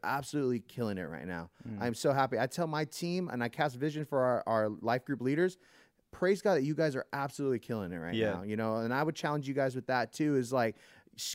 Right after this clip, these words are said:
Speaker 1: kids aren't coming to listen to us speak.
Speaker 3: No.
Speaker 1: Maybe
Speaker 3: <laughs>
Speaker 1: one. I would be shocked if there's even one. They come for their life group, for their friends, which is
Speaker 3: Yeah.
Speaker 1: okay. Now, how do we use that to invest in the relationship with God?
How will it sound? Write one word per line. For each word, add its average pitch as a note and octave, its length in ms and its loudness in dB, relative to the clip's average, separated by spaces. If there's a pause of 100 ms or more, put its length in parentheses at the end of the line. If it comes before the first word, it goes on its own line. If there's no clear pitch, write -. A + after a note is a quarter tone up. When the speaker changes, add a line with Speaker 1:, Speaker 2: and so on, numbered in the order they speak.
Speaker 1:
kids A3 300 8
aren't F#3 180 2
coming D#3 300 4
to C3+ 120 0
listen A#2+ 320 0
to A#2 140 4
us G2+ 140 4
speak. F2+ 340 -2 (200)
Speaker 3:
No. A#2 140 2
Speaker 1:
Maybe C4 560 8
Speaker 3:
<laughs> - 0 -
Speaker 1:
one. D3+ 540 8
I D#3+ 140 8
would G3 200 8
be G#3 80 4
shocked F3+ 400 4
if E3 120 -4
there's D#3 200 2
even D#3+ 180 2
one. C#3 180 2 (280)
They F3 100 0
come A3+ 220 2
for A3 160 6
their F3+ 140 8
life C#3 240 6
group, D#3+ 180 0
for C#3+ 100 -2
their B2+ 120 2
friends, D3 280 0
which A2 140 0
is G2+ 120 -2
Speaker 3:
Yeah. D3+ 100 2
Speaker 1:
okay. D#3+ 320 4 (360)
Now, C#3 200 2
how E3+ 160 4
do A3+ 80 6
we G#3 100 4
use D3 360 2
that C#3 180 4
to C3+ 160 2
invest A#2 420 0
in C3 60 0
the A#2+ 80 2
relationship A2+ 480 2
with G2+ 120 -2
God? F#2 320 2